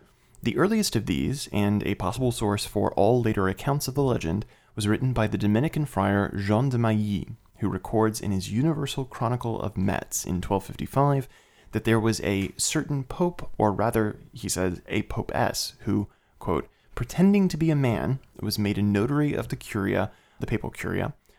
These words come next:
on account of the uprightness of his character, and then cardinal,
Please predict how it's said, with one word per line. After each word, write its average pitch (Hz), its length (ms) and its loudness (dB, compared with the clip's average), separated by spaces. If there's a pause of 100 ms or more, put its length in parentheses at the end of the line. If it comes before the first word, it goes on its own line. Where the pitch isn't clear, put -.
(100)
on 87 160 0
account 143 520 0
of - 200 -2
the 120 160 0
uprightness - 600 0
of - 140 -4
his 107 140 -6
character, 117 600 0 (280)
and 92 160 -2
then 92 140 -4
cardinal, 151 500 2